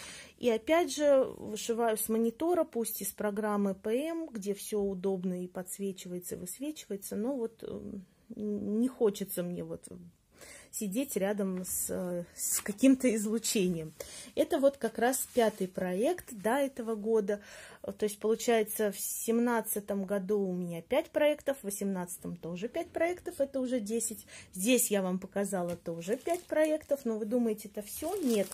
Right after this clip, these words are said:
Всё-таки у меня появился шестнадцатый процесс. Это процесс, который, вот, знаете, загорелось, захотелось. Увидела я, а, у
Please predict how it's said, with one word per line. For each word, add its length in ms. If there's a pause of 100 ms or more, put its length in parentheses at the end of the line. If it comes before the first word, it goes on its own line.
(420)
Всё-таки 460
у 40
меня 280
появился 680
шестнадцатый 760
процесс. 720 (1080)
Это 400 (800)
процесс, 400
который, 400
вот, 180
знаете, 400
загорелось, 720
захотелось. 800
Увидела 460
я, 340 (600)
а, 340
у 800